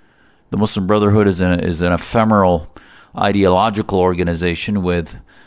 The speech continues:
legacy groups that rename themselves and call themselves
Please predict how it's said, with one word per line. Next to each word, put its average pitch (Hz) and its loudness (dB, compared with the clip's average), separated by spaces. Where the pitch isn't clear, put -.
legacy 104 0
groups 92 -2
that 92 0
rename 104 2
themselves 98 -2
and 92 -4
call 98 0
themselves 92 -4